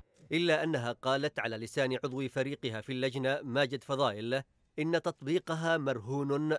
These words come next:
بالتزام ميليشيا الحوثي بالاتفاق وتنفيذه دون مماطلة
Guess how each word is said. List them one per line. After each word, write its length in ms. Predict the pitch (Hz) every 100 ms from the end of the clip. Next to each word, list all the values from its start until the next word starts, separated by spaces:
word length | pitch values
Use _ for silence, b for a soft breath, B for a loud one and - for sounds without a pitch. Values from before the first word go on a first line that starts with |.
| -
بالتزام 560 | 123 104 - 117 143 139
ميليشيا 580 | 131 107 131 - 143
الحوثي 440 | 127 - 160 - 151
بالاتفاق 840 | 117 110 - 123 131 147 - 151 b b b
وتنفيذه 1040 | 151 160 180 175 - 180 165 165 147 151 156
دون 500 | 127 107 147 147 139
مماطلة 1000 | 131 131 139 127 147 143 135 147 139 139